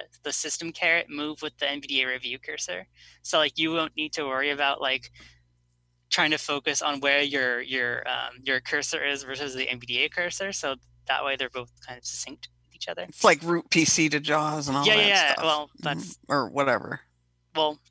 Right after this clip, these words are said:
Speaker 1: that's a totally different command. That's like
Speaker 2: I know, well, I
Speaker 1: N V D A.
Speaker 2: know it is, but it does the same.
Speaker 1: Yeah, it kinda does, yeah, yeah.
Speaker 2: Okay, um, Teresa first, and then we have Sheila and, uh, Marcy. So,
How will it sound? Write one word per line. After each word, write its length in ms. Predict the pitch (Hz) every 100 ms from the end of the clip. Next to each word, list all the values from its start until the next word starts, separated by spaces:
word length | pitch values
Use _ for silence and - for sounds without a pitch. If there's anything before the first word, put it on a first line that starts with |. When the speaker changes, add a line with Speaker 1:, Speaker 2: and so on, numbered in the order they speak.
| -
Speaker 1:
that's 180 | 160 -
a 20 |
totally 240 | - 175 143
different 300 | 143 139 131
command. 380 | 120 113 113 - - - - -
That's 160 | 143 -
like 100 | -
Speaker 2:
I 80 | 285
know, 80 |
well, 160 | 285 269
I 100 | 262
Speaker 1:
N 60 | 247
V 20 |
D 0 |
A. 80 | 262
Speaker 2:
know 60 |
it 100 | 233
is, 160 | 202 175
but 160 | 196
it 120 | 180 160
does 180 | 185
the 80 | 175
same. 320 | 156 170 160 - - - _
Speaker 1:
Yeah, 260 | - 226 170
it 80 | 160
kinda 180 | 208 190
does, 140 | 160 156
yeah, 260 | 160 135 117 _ _ _ _
yeah. 220 | 147 117 113 _ _ _ _ _ _ -
Speaker 2:
Okay, 360 | 220 277 220 190
um, 280 | 185 190 180
Teresa 540 | - - 208 240 220
first, 420 | - 202 214 -
and 200 | 185 180
then 180 | 175 180
we 120 | 180
have 140 | 175 165
Sheila 520 | - 180 170 170 170
and, 420 | - 165 160 156
uh, 220 | 165 156 160
Marcy. 600 | 160 160 - - - - _ _
So, 220 | - -